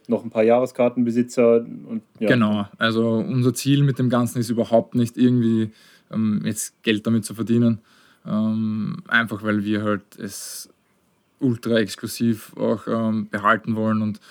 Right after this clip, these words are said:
Speaker 2: und
Speaker 1: Mhm.
Speaker 2: jeder, der von uns jetzt da rauskommt, der soll, so wie du jetzt mit deiner Family, eine ruhige Zeit haben und, und das echt genießen und, und echt von dem ganzen Trubel mal wegkommen und auch, äh,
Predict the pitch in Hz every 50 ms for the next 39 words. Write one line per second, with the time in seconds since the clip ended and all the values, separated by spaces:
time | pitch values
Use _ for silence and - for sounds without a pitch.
0 | - - - - _ 120 120 110 101 113 110 113 107 117 113 113 110 - 120 117
1 | 117 117 117 123 - - 123 113 107 110 104 117 113 - - 120 117 101 120 110
2 | - 117 110 110 113 107 110 - - - - _ _ _ _ - - 131 120 123
3 | 120 123 127 127 123 120 120 - - 123 123 117 123 120 123 113 - 123 117 117
4 | 120 120 117 120 120 117 117 117 117 113 117 117 117 123 117 - - 104 104 110
5 | 110 113 113 113 113 110 110 113 110 110 113 110 110 104 113 113 110 101 113 107
6 | - 113 110 - - 123 120 120 120 117 113 - 120 113 113 107 - - - -
7 | - - - - _ _ _ 120 117 - - 110 - - 123 120 117 107 117 117
8 | 107 - 123 113 - 117 120 123 120 123 123 123 117 113 107 113 113 - - -
9 | 123 117 117 117 113 113 113 110 113 110 107 110 113 101 - - - - - -